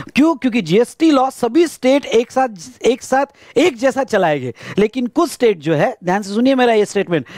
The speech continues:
कुछ स्टेट जो है अपना यहाँ पे कुछ प्रोविजंस अलग से रख सकते हैं, जिसमें ये एक प्रोविजंस है। कंपोजिशन स्कीम का टर्नओवर कुछ स्टेट जो है वो सेवेंटी फ़ाइव लैक्स रख सकते हैं। और वो कौन से स्टेट रख सकते हैं? तो जो special category of state हमारे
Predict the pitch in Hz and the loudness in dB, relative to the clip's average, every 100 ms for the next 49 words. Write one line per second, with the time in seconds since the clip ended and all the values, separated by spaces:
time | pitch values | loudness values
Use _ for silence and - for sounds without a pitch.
0 | - - 311 - 247 202 160 147 180 247 | -6 -2 -2 2 0 0 0 0 0 -2
1 | - - _ 202 208 254 285 170 - 170 | -8 -20 _ -2 -2 0 2 2 0 0
2 | 180 240 254 202 123 _ _ - 381 - | 2 0 0 -2 -4 _ _ -2 -2 -2
3 | - 226 214 226 240 220 - - - 190 | -2 0 0 -2 -2 -4 -12 -16 -4 2
4 | 240 262 262 254 269 - 220 - 165 165 | 2 2 0 0 0 -4 -6 -2 0 -2
5 | 185 240 226 226 214 190 170 147 120 - | -2 0 2 2 0 -4 -2 -2 -4 -8
6 | - _ - - - 196 202 294 285 277 | -10 _ -20 -18 -4 -4 -2 -2 -2 -2
7 | 262 - 226 202 214 233 - _ - 285 | -4 -2 -2 0 0 -2 -6 _ 2 4
8 | 294 214 233 - 311 - 240 214 156 180 | 4 0 -4 -2 -2 0 0 0 0 2
9 | 170 208 - - 214 226 220 220 226 214 | 2 0 -4 -2 -2 0 -2 0 -2 -2
10 | 196 180 170 - 165 - - 185 202 - | 0 0 -2 -4 -6 -6 -2 0 -2 -4
11 | - 240 294 311 302 339 302 330 - 254 | -2 0 0 0 2 0 -2 -6 0 -2
12 | 202 - 196 - 175 170 202 - - 240 | -2 -6 -6 -2 0 2 0 -8 -2 -2
13 | 202 320 - - 226 311 370 - 254 240 | 2 0 0 -2 0 0 0 0 -4 -2
14 | 220 214 - 233 202 190 196 | -2 -2 0 0 0 -2 -4